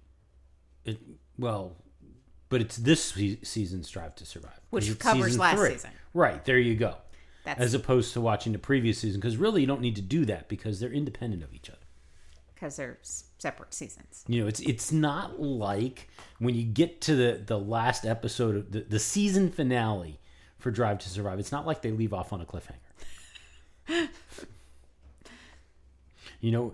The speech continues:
Speaker 1: it's really not a question of what you're gonna do now that the Borg have assimilated Captain Picard.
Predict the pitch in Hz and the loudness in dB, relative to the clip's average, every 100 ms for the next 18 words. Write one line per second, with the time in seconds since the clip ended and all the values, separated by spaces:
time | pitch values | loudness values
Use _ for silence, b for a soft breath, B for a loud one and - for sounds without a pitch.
0 | B - 117 131 135 156 220 214 185 156 | B -2 -2 0 4 6 8 8 8 8
1 | 165 165 - 160 151 - 127 104 113 117 | 8 6 6 4 6 4 2 2 0 4
2 | 147 - 156 135 147 139 113 175 196 139 | 4 2 0 2 2 0 2 4 4 4
3 | 120 120 123 139 113 117 110 117 117 120 | 2 0 0 0 0 0 0 -2 -2 0
4 | 107 98 98 98 90 95 95 - 135 | 0 -2 -4 -8 -10 -8 -4 -2 -2